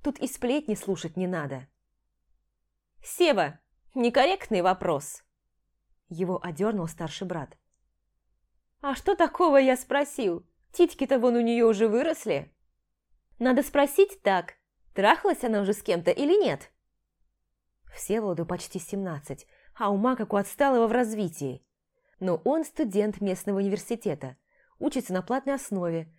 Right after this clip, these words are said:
а вот Вениамину уже девятнадцать, он живет отдельно, учится в столице управлять бизнесом. Но больше бухает и трахает баб.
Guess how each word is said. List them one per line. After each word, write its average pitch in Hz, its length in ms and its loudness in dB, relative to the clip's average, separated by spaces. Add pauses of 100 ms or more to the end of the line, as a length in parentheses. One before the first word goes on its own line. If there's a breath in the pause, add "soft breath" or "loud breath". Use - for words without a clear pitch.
(160 soft breath)
а - 120 -8
вот 185 160 0
Вениамину 180 640 0
уже 170 180 -2
девятнадцать, 202 800 -6 (300)
он 220 200 4
живет 254 380 2
отдельно, 214 680 -2 (480)
учится 185 320 -2
в 165 40 -8
столице 160 600 -2
управлять 165 440 -4
бизнесом. 147 600 -8 (600)
Но 196 140 2
больше 180 360 0
бухает 220 580 -4
и 294 60 -4
трахает 170 500 -4
баб. 156 340 -10